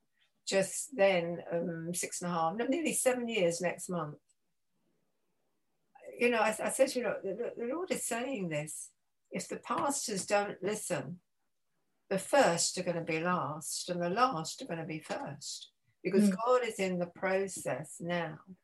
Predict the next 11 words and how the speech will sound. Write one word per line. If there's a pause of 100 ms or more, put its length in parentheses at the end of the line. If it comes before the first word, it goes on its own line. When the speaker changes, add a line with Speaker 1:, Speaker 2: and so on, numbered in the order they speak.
(360)
Speaker 1:
of
wanting
to
come
to
church
and
stay
in
it.
Speaker 2:
Mm.